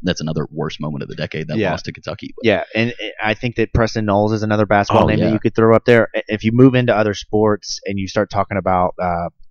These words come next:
Speaker 2: baseball, Coco Johnson is a name that comes to mind. Was a great outfielder for the baseball team, really, really good. Um,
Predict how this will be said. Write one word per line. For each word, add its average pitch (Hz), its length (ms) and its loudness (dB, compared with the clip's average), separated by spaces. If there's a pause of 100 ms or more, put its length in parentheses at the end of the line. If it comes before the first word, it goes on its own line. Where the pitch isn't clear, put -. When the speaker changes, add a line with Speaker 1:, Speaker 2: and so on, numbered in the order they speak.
(120)
Speaker 2:
baseball, 104 380 4
Coco 117 340 2
Johnson 98 400 -4
is 104 140 -2
a - 40 -2
name 107 200 0
that 107 80 -6
comes 113 220 -4
to 110 60 -2
mind. 104 440 0 (160)
Was 95 160 -6
a 92 40 -8
great 98 460 0
outfielder 104 580 2
for 107 120 0
the 104 60 2
baseball 104 340 4
team, 98 240 -4
really, 104 260 6
really 101 240 2
good. 101 300 4 (480)
Um, 95 800 2